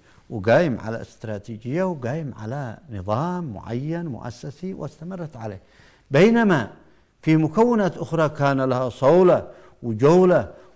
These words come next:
وكان لديها من الإمكانيات المادية والمعنوية والإعلام و، و، و كبير جدًا، لكنها تفككت في لحظات بسيطة جدًا،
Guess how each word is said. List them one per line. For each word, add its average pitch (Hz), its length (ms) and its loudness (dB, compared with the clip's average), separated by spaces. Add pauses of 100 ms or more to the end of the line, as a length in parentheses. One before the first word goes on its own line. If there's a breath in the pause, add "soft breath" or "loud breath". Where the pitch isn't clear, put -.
(120)
وكان 127 460 -2
لديها 127 680 2
من 120 180 0
الإمكانيات 139 1000 -2
المادية 156 960 2
والمعنوية 175 1200 2
والإعلام 160 1300 2
و، 175 60 -2 (240)
و، 180 440 0
و 202 140 4 (420 loud breath)
كبير 170 360 -6
جدًا، 160 600 -4 (540)
لكنها 190 540 0
تفككت 190 760 -6
في 151 180 -4
لحظات 160 680 -6
بسيطة 190 400 -8
جدًا، 196 540 -8